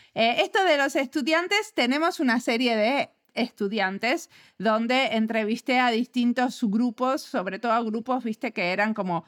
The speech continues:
activistas adentro de la universidad, ¿no? A grupos, algunos eran grupos políticos, otros menos políticos, pero que eran como representantes estudiantiles. A mí lo que me interesó muchísimo de tu idea es esto de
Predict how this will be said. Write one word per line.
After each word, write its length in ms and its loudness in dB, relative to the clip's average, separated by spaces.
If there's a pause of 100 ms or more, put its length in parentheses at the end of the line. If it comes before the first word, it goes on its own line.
(240)
activistas 800 0
adentro 460 2
de 100 2
la 160 0
universidad, 800 -2
¿no? 320 -2
A 140 0
grupos, 500 -6
algunos 340 -6
eran 260 -4
grupos 340 -8
políticos, 800 -4
otros 360 -6
menos 260 -4
políticos, 640 -4
pero 240 -4
que 80 -4
eran 200 -2
como 200 -2
representantes 960 -4
estudiantiles. 1040 -4 (340)
A 140 2
mí 100 2
lo 120 2
que 100 0
me 80 2
interesó 460 2
muchísimo 580 0
de 180 2
tu 140 -4
idea 560 2 (280)
es 200 0
esto 360 2
de 280 0